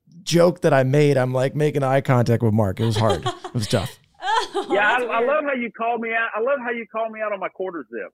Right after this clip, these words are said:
Speaker 3: I was like, "Dude, it's cold."
Speaker 1: Yeah, well, you know, listen, it can zip all the way down or up. You, your choice, you know, whatever.
Speaker 3: Yeah, you were, you were making fun of my favorite. My favorite thing of the evening, though, was when you said, when you asked if anybody wanted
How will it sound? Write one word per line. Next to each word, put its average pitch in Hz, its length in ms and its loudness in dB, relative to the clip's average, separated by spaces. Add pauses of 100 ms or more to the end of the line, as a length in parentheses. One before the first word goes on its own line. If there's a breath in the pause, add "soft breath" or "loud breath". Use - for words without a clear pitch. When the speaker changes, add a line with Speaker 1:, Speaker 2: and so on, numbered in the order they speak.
(120)
Speaker 3:
I 139 60 -8
was 143 140 -10
like, 139 200 -2 (600)
"Dude, 330 140 0
it's 240 120 -4 (100)
cold." 494 440 0 (100)
Speaker 1:
Yeah, 311 200 2
well, 403 100 2
you 427 100 0
know, 370 220 2
listen, 330 360 -2
it 139 120 -4
can 196 160 2
zip 196 220 2
all 214 100 4
the 208 60 2
way 208 100 2
down 214 240 -2
or 202 100 0
up. 269 160 -4
You, 208 80 -4
your 202 320 -2
choice, 190 460 -4
you 175 160 -6
know, 180 180 -2 (560 loud breath)
whatever. 170 380 -6 (280)
Speaker 3:
Yeah, 226 280 -4 (200)
you 214 100 -16
were, 247 120 -16 (240)
you 208 100 -8
were 233 40 -4
making 233 280 -2
fun 240 160 -2
of 214 120 -2
my 185 140 -2 (120)
favorite. 240 380 -6
My 202 120 -2 (140)
favorite 262 280 -6
thing 247 180 -10
of 214 40 -10
the 202 80 -12
evening, 196 460 -8
though, 127 240 -6 (320)
was 160 160 -6
when 185 200 -8
you 185 120 -8 (140)
said, 175 220 -2 (360)
when 175 160 -6
you 170 320 -6
asked 202 380 -4
if 165 160 -12
anybody 190 400 -4
wanted 185 320 -4